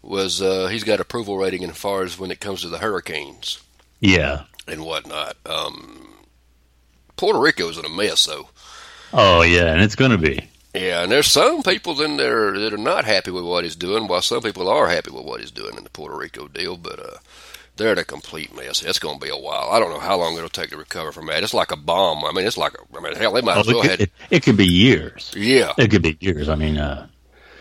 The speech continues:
Speaker 1: I hate to say it this way, with the exception of loss of life,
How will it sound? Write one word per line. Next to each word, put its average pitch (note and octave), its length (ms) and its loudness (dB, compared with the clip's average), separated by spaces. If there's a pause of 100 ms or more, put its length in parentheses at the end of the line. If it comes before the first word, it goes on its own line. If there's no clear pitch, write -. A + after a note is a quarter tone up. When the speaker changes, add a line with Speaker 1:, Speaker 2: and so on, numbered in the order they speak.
(920)
Speaker 1:
I G2+ 120 0
hate C#3 200 0
to A2+ 60 0
say B2 260 4
it D#3 100 2
this G2 200 -4
way, F#2+ 140 -2
with F#2+ 140 -6
the F#2 60 -2
exception A2 420 -2
of F2+ 80 -6
loss G#2 260 0
of D#2+ 80 -14
life, F#2 440 2